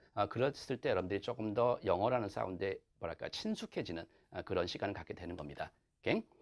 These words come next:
그다음에 요거는 여러분들이 이 강의를 들으면서 하나의 팁인데요. 어, 좀 속도가 빠른 것들이 있을 거예요. 그럴 경우에는 저속 플레이를 활용하세요. 그래서 가능한 한 사운드를 정확하게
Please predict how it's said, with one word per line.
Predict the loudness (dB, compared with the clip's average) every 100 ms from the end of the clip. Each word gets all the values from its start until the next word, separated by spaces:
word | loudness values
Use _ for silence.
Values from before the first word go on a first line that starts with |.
| -20 -20 -20 -2
그다음에 | 6 6 6 4 4
요거는 | 2 4 4 4
여러분들이 | 6 4 4 2 0
이 | 2 0
강의를 | 0 0 0 -2
들으면서 | -2 -2 -2 -2 -2 -2
하나의 | -4 -4 -4
팁인데요. | -2 0 4 6 4 0 _ -20 -20 -6 4
어, | 6 6 6
좀 | 6 4
속도가 | 4 2 2
빠른 | 4 4 4
것들이 | 2 0 -2
있을 | -4
거예요. | -2 2 2
그럴 | 2 0 2
경우에는 | 0 2 2 2 -2
저속 | 2 2 2 -2
플레이를 | -2 0 0 0
활용하세요. | -4 -4 -2 -2 -2 -6
그래서 | -6 -4 2 2 0 -8 _ -4
가능한 | 0 2 2
한 | 0
사운드를 | 0 -2 0 0 0
정확하게 | -2 -4 -4